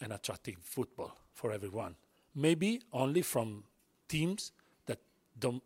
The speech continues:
didn't play, uh, Europe competitions. So,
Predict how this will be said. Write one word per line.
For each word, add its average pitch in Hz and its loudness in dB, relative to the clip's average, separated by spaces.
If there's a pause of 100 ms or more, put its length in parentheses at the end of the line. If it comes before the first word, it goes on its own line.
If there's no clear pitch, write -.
(100)
didn't 135 2
play, 117 6 (440)
uh, 98 -4 (560)
Europe 127 4
competitions. 113 -6 (600)
So, 92 -2